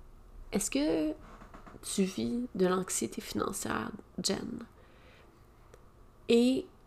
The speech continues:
je lui dis, « Bien sûr que oui. Je vis des peurs, je vis, euh, de l'anxiété financière, je vis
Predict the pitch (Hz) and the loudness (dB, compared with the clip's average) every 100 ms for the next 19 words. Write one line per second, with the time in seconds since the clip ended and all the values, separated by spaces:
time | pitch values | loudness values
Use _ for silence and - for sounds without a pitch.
0 | - 196 202 208 196 226 247 - 202 190 | -4 0 2 2 0 -2 -4 -4 -2 6
1 | 202 202 233 226 226 226 311 277 - - | 8 8 2 0 0 2 0 0 -4 -18
2 | - - 202 220 208 208 220 220 233 262 | -18 -6 6 6 8 6 4 4 0 2
3 | 247 196 202 196 208 226 233 240 - 180 | 2 6 6 6 0 0 0 -2 0 0
4 | 175 190 - - - - - 196 196 196 | 0 -2 -4 -10 -12 -12 4 6 6 4
5 | - 202 208 - 202 202 - 254 269 240 | 0 0 -2 0 0 2 2 0 0 0
6 | 196 196 190 214 226 254 | 6 6 6 0 -2 -2